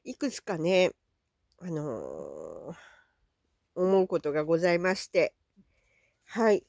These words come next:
えー、まずはね、あのー、いくつかの、まあ、三つぐ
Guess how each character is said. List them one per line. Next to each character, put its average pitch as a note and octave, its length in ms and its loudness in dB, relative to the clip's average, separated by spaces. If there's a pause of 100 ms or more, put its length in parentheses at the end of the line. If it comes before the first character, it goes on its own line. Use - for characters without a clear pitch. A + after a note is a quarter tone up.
(140)
え D#3+ 600 -4
ー、 - 40 -6
ま B3 140 2
ず G#4+ 120 4
は F4 140 6
ね、 G3 360 4
あ G3+ 80 2
の F#3 420 4
ー、 - 20 -6
い D#4+ 100 -4
く - 160 2
つ - 100 -12
か C#4+ 180 -4
の、 A3+ 220 6
ま D#4+ 140 4
あ、 - 20 6
三 B3 300 2
つ F#4 140 -2
ぐ A4 120 8